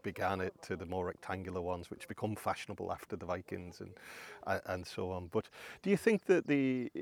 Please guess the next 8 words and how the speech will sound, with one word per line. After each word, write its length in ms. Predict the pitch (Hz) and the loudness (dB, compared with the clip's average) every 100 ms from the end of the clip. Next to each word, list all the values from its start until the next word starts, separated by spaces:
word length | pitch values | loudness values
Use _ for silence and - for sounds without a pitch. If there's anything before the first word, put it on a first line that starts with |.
| - - _ _ - - | -6 -10 _ _ -12 0
I 120 | 113 | 2
suppose 340 | 117 - 123 - | 2 4 2 2
the 100 | 110 | -2
distance 640 | 82 120 113 - 113 110 | 2 6 6 4 0 0
from 220 | - 110 95 | -4 -4 0
the 100 | 95 | 0
real 400 | 98 95 90 87 - | 0 0 -2 -6 -6
Norman 680 | 101 95 95 92 87 85 | -2 2 2 2 -2 -6